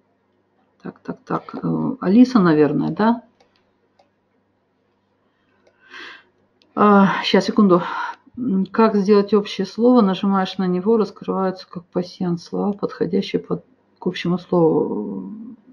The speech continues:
Непонятно немножко смысл.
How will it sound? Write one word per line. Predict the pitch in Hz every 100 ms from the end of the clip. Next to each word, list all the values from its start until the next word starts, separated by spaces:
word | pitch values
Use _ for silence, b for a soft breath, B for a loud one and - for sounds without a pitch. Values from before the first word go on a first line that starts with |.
| -
Непонятно | 247 - - 175 190 208 202 214 214 -
немножко | 180 180 170 - 180 165 135
смысл. | - 220 247 262 175 147